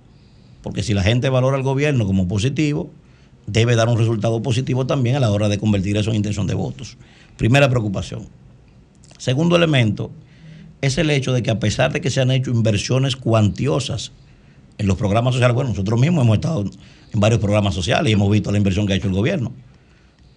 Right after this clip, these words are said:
¿Cómo es que todavía un alto porcentaje de la gente sigue percibiendo que las medidas que se toman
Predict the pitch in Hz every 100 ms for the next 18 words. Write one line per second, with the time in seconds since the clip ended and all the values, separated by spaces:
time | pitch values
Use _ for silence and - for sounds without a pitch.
0 | _ - 147 151 151 147 135 131 135 131
1 | 151 123 120 135 127 139 135 127 135 135
2 | 143 139 143 147 131 131 127 123 - 147
3 | 151 143 147 135 147 135 131 131 131 120
4 | 110 95 110 117 139 123 135 139 - 139
5 | 135 151